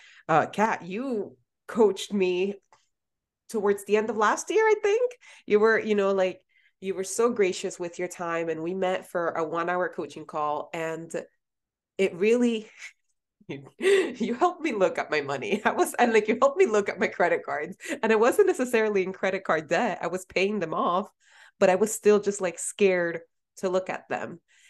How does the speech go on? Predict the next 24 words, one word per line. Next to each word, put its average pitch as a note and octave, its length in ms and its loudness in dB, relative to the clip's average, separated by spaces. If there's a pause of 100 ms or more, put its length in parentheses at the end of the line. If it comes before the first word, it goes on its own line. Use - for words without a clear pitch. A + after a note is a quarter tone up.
(160)
And, G3 440 0 (120)
you A#3+ 80 2
know, B3 140 4
like, B3+ 200 -4
and B3 140 0
that's C4+ 180 -6
the - 80 -14
power B3+ 320 -4
of A3 140 -8
coaching. A3 480 -6
I F3+ 80 -4
mean, F#3+ 220 -2
even A3+ 480 -2 (300)
recently A#3 520 -4
with F3+ 180 -6
a F3 40 -8
client, A3 520 -6
like, E3+ 160 -6
I, F3 220 -6
I F#3 80 -2
heard G#3 280 -4
her A3 120 -8
say A3+ 240 -6
something, G3 540 -8